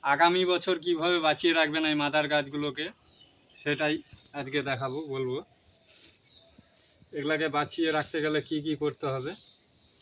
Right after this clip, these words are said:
পরের বছরের থেকে অনেক চারা, এর থেকে অজস্র ফুল আমরা পাবো এই গাছগুলার থেকে।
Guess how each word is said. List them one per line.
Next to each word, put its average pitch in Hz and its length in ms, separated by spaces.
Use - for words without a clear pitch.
পরের 147 240
বছরের 156 400
থেকে 156 200
অনেক 151 340
চারা, 147 460
এর 143 100
থেকে 147 240
অজস্র 143 540
ফুল 143 400
আমরা 135 220
পাবো 127 280
এই 135 160
গাছগুলার 127 500
থেকে। 120 180